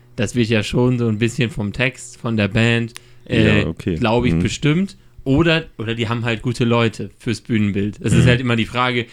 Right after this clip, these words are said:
Speaker 1: inwieweit die Band da selber mit involviert ist oder ob die das aus-,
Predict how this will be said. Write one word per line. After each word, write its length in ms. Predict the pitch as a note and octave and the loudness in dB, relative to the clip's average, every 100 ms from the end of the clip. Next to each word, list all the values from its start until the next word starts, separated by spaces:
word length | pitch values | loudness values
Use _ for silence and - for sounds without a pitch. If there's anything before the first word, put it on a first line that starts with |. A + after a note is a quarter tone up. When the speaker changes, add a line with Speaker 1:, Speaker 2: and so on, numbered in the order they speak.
| - | -18
Speaker 1:
inwieweit 460 | - A2+ A#2 A#2 A2 | -10 -6 -2 -2 -4
die 40 | |
Band 280 | G2 B2 A2+ | -4 -4 -2
da 80 | G#2+ | -2
selber 260 | A2 A#2 A2 | 0 0 2
mit 160 | A#2 | 0
involviert 500 | A2+ G#2 G2+ A#2 C#3+ | -2 0 0 0 -2
ist 280 | C#3 A#2+ - | -4 -8 -8
oder 200 | A#2 A2 | -4 -4
ob 140 | A#2+ | -4
die 140 | - A2 | -4 -2
das 160 | F#2+ | -2
aus-, 320 | B2 B2 - | -2 -4 -6